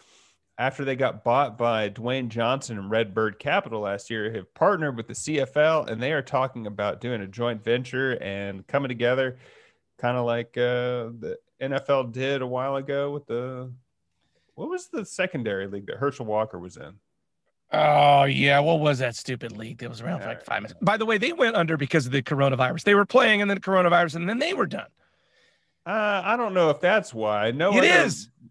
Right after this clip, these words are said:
Speaker 1: It's the only reason.
Speaker 2: I think, like, the, like, they were this fledgling league. I remember watching games and then coronavirus and they were out.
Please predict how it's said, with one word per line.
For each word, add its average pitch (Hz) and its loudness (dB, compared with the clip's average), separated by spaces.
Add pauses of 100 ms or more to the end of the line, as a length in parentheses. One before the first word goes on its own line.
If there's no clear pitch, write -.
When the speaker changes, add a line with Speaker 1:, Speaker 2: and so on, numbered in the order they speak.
(420)
Speaker 1:
It's - -16
the 131 -8
only 147 0
reason. 165 -2 (200)
Speaker 2:
I 226 2
think, - -4
like, 254 2
the, 233 2
like, 233 2
they 240 0
were 240 2
this 220 -2
fledgling 226 0
league. 202 0 (140)
I 185 4
remember 226 4
watching 208 2
games 240 -6
and 196 -8
then 202 -8
coronavirus 208 4
and 196 -8
they 208 -2
were 208 2
out. 277 2